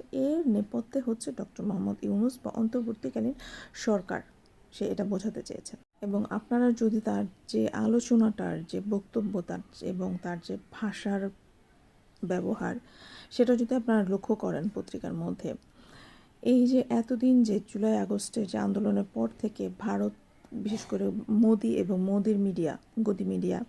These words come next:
যেভাবে বাংলাদেশকে প্রেজেন্ট করে এসছে বিশ্ব দরবারে এবং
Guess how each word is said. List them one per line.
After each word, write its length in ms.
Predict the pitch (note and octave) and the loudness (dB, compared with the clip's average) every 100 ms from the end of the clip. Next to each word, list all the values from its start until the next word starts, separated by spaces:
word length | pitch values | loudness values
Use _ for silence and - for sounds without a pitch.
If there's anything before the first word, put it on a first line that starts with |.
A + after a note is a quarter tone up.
| - - - - - - | -12 -20 -20 -20 -10 -4
যেভাবে 500 | G3 A#3+ A3+ B3 B3 | 4 4 6 4 4
বাংলাদেশকে 600 | A3+ G3+ G3 A3 - A3+ | 4 2 2 -2 -2 -4
প্রেজেন্ট 400 | A#3 G#3+ A3+ G#3 | 0 2 2 2
করে 200 | - F3+ | 0 -6
এসছে 320 | - - - | -6 -8 -6
বিশ্ব 320 | F#3 F#3+ - | -4 -4 -4
দরবারে 440 | G3+ F#3 A3+ - - A#3+ - - - - | -2 -2 -2 -2 -4 -8 -12 -20 -20 -8
এবং 360 | G#3 G#3+ G3+ | -2 0 2